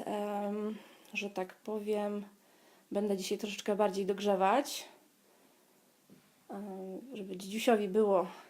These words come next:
cieplutko. A teraz wam jeszcze pokażę ciekawostkę. Zobaczcie, moje stopy. <laughs> Często właśnie na sesji, e, mm, często na sesji,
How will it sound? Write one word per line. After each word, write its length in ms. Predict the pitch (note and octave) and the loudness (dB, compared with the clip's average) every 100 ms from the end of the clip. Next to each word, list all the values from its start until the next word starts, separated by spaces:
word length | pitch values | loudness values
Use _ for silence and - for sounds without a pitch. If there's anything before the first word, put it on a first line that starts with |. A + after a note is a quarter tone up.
| - | -10
cieplutko. 720 | - A3 - F#3 - G3 C4+ - - - - - | -6 -4 -4 -8 -2 2 2 2 -10 -20 -20 -10
A 80 | - | 2
teraz 220 | A3+ A#3+ | 4 6
wam 120 | A3 | 4
jeszcze 220 | A3+ - G#3+ | 4 2 -2
pokażę 340 | - A3 G#3+ | 2 0 0
ciekawostkę. 880 | A3+ A3+ G#3 F#3 F3+ - G#3+ A#3 D#4+ - - _ _ _ - | -4 0 0 0 -2 -4 4 6 6 2 -16 _ _ _ -10
Zobaczcie, 640 | G#3+ G3 G3 - - B3+ - | -2 2 2 2 4 6 8
moje 220 | A#3 A3+ | 6 2
stopy. 520 | - F3+ F3+ A#3+ G4 - - | 2 0 4 4 4 4 4
<laughs> 920 | D#4+ D#4 - - - - - - _ | 6 4 -4 -16 -16 -16 -16 -20 _
Często 320 | C4 B3+ B3 | 4 6 8
właśnie 300 | G#3+ A3 A3+ | 8 8 6
na 120 | A3 | 6
sesji, 520 | A3 A3+ A3+ G#3 G3+ - | 8 6 6 0 -2 0
e, 640 | G3+ G#3 G3+ G3 G3 G3 - - - - | 2 2 2 2 0 0 -4 -12 -20 -12
mm, 380 | G#3 G#3 G3+ G3+ - _ - G#3 - - - - - _ - - - | -6 -2 0 -2 -4 _ -8 -6 -8 -20 -20 -20 -20 _ -20 -20 -2
często 320 | A#3+ A#3+ A3+ | -2 0 2
na 120 | G#3+ | 2
sesji, 460 | G3+ G#3+ - A3+ | 2 0 0 -2